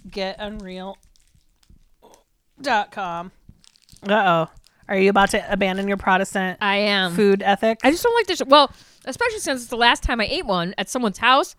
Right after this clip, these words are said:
Speaker 2: I made myself chalk it down.
Speaker 1: This is the best of the three.
Speaker 2: Yeah. And my problem is I just don't like coconut like that.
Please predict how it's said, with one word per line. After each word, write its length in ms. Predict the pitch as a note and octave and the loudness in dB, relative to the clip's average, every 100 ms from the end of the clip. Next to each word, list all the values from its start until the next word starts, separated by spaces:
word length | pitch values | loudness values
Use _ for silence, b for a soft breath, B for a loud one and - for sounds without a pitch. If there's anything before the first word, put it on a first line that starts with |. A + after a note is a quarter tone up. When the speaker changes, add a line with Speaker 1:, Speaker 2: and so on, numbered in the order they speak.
| - | -4
Speaker 2:
I 120 | G3 | -4
made 340 | G3 G3+ A3 G#3 | -2 -2 -2 0
myself 380 | G#3 F#3+ F#3 | -2 -2 -6
chalk 260 | - E3+ D#3+ | -6 -8 -8
it 80 | - | -8
down. 220 | D3+ A#2 - b b b b b _ _ - | -6 -8 -12 b b b b b _ _ -14
Speaker 1:
This 160 | G3+ | -12
is 100 | G3+ | -12
the 80 | G3 | -12
best 240 | F#3 E3+ F3 | -10 -12 -14
of 80 | |
the 80 | E3 | -20
three. 280 | - D#3 D3+ _ _ b b b b b b b b b b _ | -20 -20 -20 _ _ b b b b b b b b b b _
Speaker 2:
Yeah. 220 | F3 D#3 _ _ | -16 -16 _ _
And 120 | F#3+ | -16
my 140 | F3+ E3 | -14 -16
problem 280 | D#3+ D#3+ D#3+ | -16 -18 -18
is 100 | D#3+ | -20
I 60 | |
just 240 | D#3+ E3 - | -20 -20 -20
don't 200 | F3+ - | -20 -20
like 140 | F3+ | -20
coconut 380 | E3+ D#3+ E3 - | -20 -20 -20 -20
like 140 | F#3+ | -20
that. 160 | E3 | -20